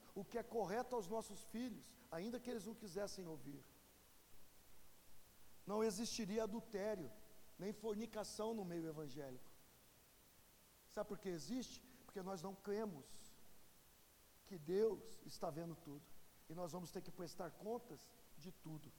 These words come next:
a Ele. Se nós crêssemos mesmo, não teria motivações erradas em nosso coração.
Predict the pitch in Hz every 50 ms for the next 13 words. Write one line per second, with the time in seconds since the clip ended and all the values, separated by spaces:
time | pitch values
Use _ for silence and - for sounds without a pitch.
0 | - - - - 139 131 131 131 131 127 127 - - - - - - - - -
1 | - - - - - - - - - - - - - - - - - 226 220 277
2 | 285 - - - 302 311 349 359 - - 311 285 262 226 - 214 226 240 262 262
3 | 226 165 - - - - - - - - - - - - - - - - - -
4 | - - - - - - 175 202 - - 240 208 226 226 214 220 233 - 220 220
5 | 208 - - 226 220 175 208 208 151 156 190 208 214 190 202 160 147 175 165 160
6 | 151 - - 165 160 147 143 - - - 131